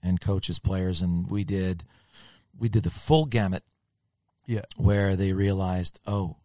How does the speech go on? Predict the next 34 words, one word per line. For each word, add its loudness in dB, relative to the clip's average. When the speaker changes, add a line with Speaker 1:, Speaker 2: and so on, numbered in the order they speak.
Speaker 1:
uphill -4
shots, -6
downhill -2
shots, -10
side -6
hill, -4
side -4
hill -2
shots. -10
Speaker 2:
Mm-hmm. -2
Speaker 1:
That's -2
really 0
gonna 0
help 0
my -2
golf 0
swing. -4
Speaker 2:
Right. -4
Speaker 1:
And -2
it's 0
gonna 2
help 2
tighten 2
my 0
golf -6
swing. -4
And, 0
you -2
know, 2
so -2
they 4
were 2
blown 4
away -2